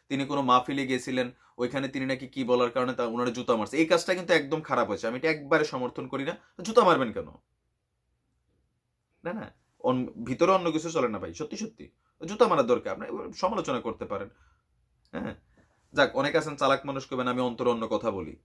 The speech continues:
না, আমি এরকম না, আমি চোখে কালো চশমা লাগাই যখন আমি এই ধরনের কথা বলি। তবে ইলিয়াস কাঞ্চন বাংলাদেশের একজন সম্মানিত মানুষ, আর তার যে আন্দোলনটা বাংলাদেশের শিক্ষিত সমাজ যারা আছে এর মাঝখানে অনেকে আছেন পরিবহন সেক্টরের সাথে জড়িত,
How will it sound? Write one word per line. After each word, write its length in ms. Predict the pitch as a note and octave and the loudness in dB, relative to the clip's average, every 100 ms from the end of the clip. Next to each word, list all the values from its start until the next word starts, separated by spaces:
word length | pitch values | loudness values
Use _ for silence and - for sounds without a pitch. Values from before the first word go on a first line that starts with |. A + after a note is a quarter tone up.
| - | 0
না, 140 | C#3 | 2
আমি 160 | A#2+ A#2 | 4 2
এরকম 240 | G#2+ F2 | -2 -4
না, 100 | G#2 | -8
আমি 180 | - B2+ | -8 -8
চোখে 220 | B2 A#2+ | -8 -6
কালো 200 | B2+ B2 A#2 | 0 0 2
চশমা 300 | B2 B2 A2+ | -2 -2 -2
লাগাই 220 | G#2+ A2+ | -2 -2
যখন 240 | G#2+ A2+ | -4 -6
আমি 120 | A2+ | -6
এই 60 | G#2+ | -6
ধরনের 240 | A2+ G#2 | -6 -6
কথা 220 | G2 G#2 G#2 | -6 -6 -6
বলি। 200 | E2+ - _ _ _ _ _ _ _ _ _ _ _ _ - | -8 -14 _ _ _ _ _ _ _ _ _ _ _ _ 4
তবে 440 | C3+ G3 C#4 - _ _ _ _ _ _ _ _ _ - | 8 8 6 -4 _ _ _ _ _ _ _ _ _ -6
ইলিয়াস 300 | B2 D#3 F3 | 4 6 4
কাঞ্চন 280 | F3+ E3+ F#3 | 0 -2 0
বাংলাদেশের 480 | C#3 B2 B2+ C#3 D3 | 2 2 0 0 -6
একজন 140 | D3 | -6
সম্মানিত 480 | - D3 E3+ F#3 D3 | -4 -2 -2 -2 -2
মানুষ, 340 | A2 G#2 - - | -4 -4 -6 -6
আর 80 | C3 | 0
তার 300 | F#3 G#3+ A3 | 8 8 8
যে 140 | A3+ | 6
আন্দোলনটা 520 | D#3+ C#3+ C3+ A2+ D3 | 4 4 0 0 -2
বাংলাদেশের 500 | C#3+ A#2+ B2 C3 D#3 | -2 -2 -2 -4 -6
শিক্ষিত 500 | D#3+ G3 - - G3 | -12 -14 -16 -14 -10
সমাজ 480 | G#3 D3+ G2+ G#2 - - | -8 -6 -6 -8 -12 -12
যারা 240 | G#2 G#2 | -2 0
আছে 560 | G#2 A#2 C3 - A2+ - _ _ _ _ _ _ _ _ _ _ - | 2 0 0 0 -2 -2 _ _ _ _ _ _ _ _ _ _ 0
এর 160 | B2 | 4
মাঝখানে 340 | D3 D3+ - D3+ | 4 2 2 2
অনেকে 240 | C3+ C#3 | 2 0
আছেন 200 | D3+ D#3+ | -2 -2
পরিবহন 320 | C#3+ C3 C3 | -4 -4 -4
সেক্টরের 340 | C3 F#3+ - F#3 | -4 -6 -4 -4
সাথে 200 | D3+ A2+ | -4 -4
জড়িত, 340 | G#2+ D2+ - | -4 -6 -10